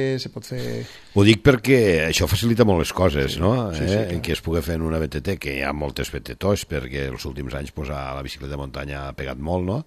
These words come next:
Speaker 1: Sí, sí.
Speaker 2: És a dir, no fa falta tindre una bicicleta de carretera de competició, eh? Que sapigueu que podeu, els xiquets també poden participar en cu-, en qualsevol B T T de les que s'utilitzen habitualment, pues, per anar al col·le, per disfrutar d'una altra manera, no?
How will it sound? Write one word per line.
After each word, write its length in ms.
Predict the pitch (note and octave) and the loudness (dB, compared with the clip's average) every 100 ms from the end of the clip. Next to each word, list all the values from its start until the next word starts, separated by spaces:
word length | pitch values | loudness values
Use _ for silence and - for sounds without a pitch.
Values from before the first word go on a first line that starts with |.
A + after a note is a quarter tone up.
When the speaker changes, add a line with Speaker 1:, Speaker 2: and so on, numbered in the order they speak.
| _ - - | _ -20 -8
Speaker 1:
Sí, 160 | C3+ | -6
sí. 180 | C3 A2+ E2+ | -6 -4 -2
Speaker 2:
És 80 | |
a 80 | F2+ | 0
dir, 120 | E2+ E2 | 0 0
no 80 | E2+ | 0
fa 80 | F2+ | 0
falta 380 | F#2+ G#2+ E2 | 0 0 -2
tindre 240 | C#2 D2+ D2+ | -4 -4 -2
una 100 | D2+ | -2
bicicleta 540 | C#2+ D#2 C#2 D2 D2+ | -4 -4 -4 -4 -4
de 80 | D2 | -4
carretera 720 | - D2 C#2+ C#2 D2+ D2+ D2 | -4 -4 -4 -6 -4 -4 -4
de 80 | C#2+ | -6
competició, 880 | - D2 C2 C#2 C2 - D2+ C#2 A#1 _ | -6 -8 -6 -8 -6 -6 -4 -6 -6 _
eh? 260 | B1+ F2 A2 - - - - - | -10 -8 -8 -12 -20 -20 -18 -10
Que 80 | - | -6
sapigueu 460 | D2+ D2 D2 E2+ | -4 -2 0 0
que 140 | - F#2 | 0 -2
podeu, 300 | - D#2+ E2+ E2 E2 D#2+ D#2 | 0 0 2 2 0 0 -2
els 140 | D#2 - | -4 -4
xiquets 300 | - D#2+ - | -6 -6 -4
també 100 | F2 | -4
poden 240 | E2+ E2 | -2 -4
participar 600 | D2+ D2+ C2+ B1+ D2 D#2+ F2 | -4 -8 -10 -6 -4 -4 -4
en 80 | E2+ | -6
cu-, 80 | D2 | -8
en 380 | A1 C2+ C2+ C2+ | -12 -12 -12 -10
qualsevol 460 | C2+ C2+ C#2+ C#2+ C#2 | -10 -8 -8 -8 -8
B 140 | C#2 | -8
T 80 | C2+ | -10
T 160 | B1 C#2+ | -10 -8
de 140 | D#2+ | -6
les 160 | F2+ D#2 | -8 -8
que 220 | - D2 C#2 C2+ C2 - - | -8 -8 -6 -8 -10 -14 -18
s'utilitzen 600 | - E2 C#2 C2+ C2 C2+ C2+ | -10 -8 -6 -8 -6 -8 -8
habitualment, 540 | C2+ C#2+ C2+ C#2 - | -8 -8 -8 -8 -8
pues, 140 | - - | -10 -10
per 80 | A#1+ | -10
anar 300 | C2 C2 B1 | -8 -8 -10
al 100 | - | -8
col·le, 320 | F2 G2 G#2+ | -4 -2 -4
per 160 | F2 | -6
disfrutar 720 | B1+ - C2 B1+ C2+ C#2+ C#2+ E2+ | -10 -10 -12 -10 -8 -6 -6 -6
d'una 220 | D2 D2 C2 | -8 -8 -8
altra 140 | B1 | -10
manera, 320 | A#1 C#2 E2+ C#2+ | -12 -12 -12 -12
no? 160 | A2 | -14